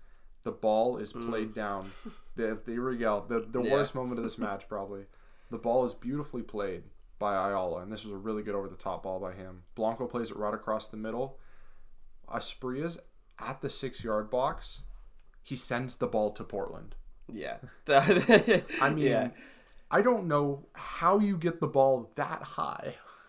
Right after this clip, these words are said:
Speaker 2: Uh,
Speaker 1: Like,
Speaker 2: I mean, I will, okay, get a little bit of benefit of the doubt for him. The defender is right on him,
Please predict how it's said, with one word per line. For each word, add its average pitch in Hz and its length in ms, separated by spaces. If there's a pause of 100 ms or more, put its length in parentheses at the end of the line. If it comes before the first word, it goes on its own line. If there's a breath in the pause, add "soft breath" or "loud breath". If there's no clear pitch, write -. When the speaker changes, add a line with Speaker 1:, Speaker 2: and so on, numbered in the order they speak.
(180 loud breath)
Speaker 2:
Uh, 120 420 (460 soft breath)
Speaker 1:
Like, 147 380 (200 soft breath)
Speaker 2:
I 160 100
mean, 185 220
I 165 140
will, 175 260
okay, 139 440
get 180 220
a 160 40
little 185 300
bit 170 160
of 143 120
benefit 139 360
of 120 60
the 110 80
doubt 101 280
for 98 220
him. 95 200
The 127 100
defender 160 420
is 127 240
right 110 500
on 104 220
him, 123 380